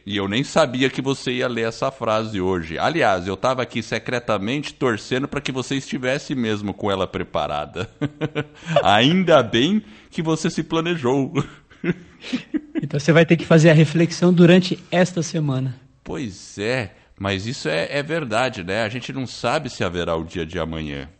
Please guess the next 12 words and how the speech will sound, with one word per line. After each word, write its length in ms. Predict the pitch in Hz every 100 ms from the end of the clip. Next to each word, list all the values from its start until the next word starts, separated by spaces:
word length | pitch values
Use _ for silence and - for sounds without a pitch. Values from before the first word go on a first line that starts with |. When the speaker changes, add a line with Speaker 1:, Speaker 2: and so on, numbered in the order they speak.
| -
Speaker 1:
A 100 | 82
gente 240 | 90 -
não 160 | 98 87
sabe 600 | - - 98 131 127 92
se 160 | -
haverá, 560 | 87 82 78 78 76 76 _ _ _ _ - -
é, 640 | 78 78 73 71 69 - - _ _ _ _ _ -
sei 220 | - 92
lá, 220 | 85 104
o 120 | 82
próximo 580 | 80 92 104 - 123 123
segundo 840 | - - 117 82 110 143 113 -